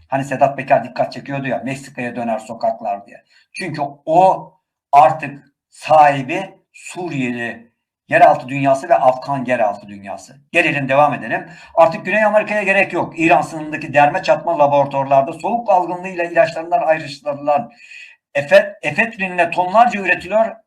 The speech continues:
Adına ateş buz diyorlar. Bu kimyasal biyolojik bir silahtan farksızdır.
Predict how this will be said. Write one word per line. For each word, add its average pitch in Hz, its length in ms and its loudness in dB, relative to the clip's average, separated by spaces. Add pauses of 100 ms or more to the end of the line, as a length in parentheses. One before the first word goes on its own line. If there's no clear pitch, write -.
Adına 175 580 -2 (120)
ateş 143 600 -4
buz 160 360 -12 (500)
diyorlar. 139 480 0 (1500)
Bu 143 120 -14
kimyasal 160 540 0
biyolojik 156 360 -8
bir 151 60 -8
silahtan 143 500 -4
farksızdır. 120 560 -6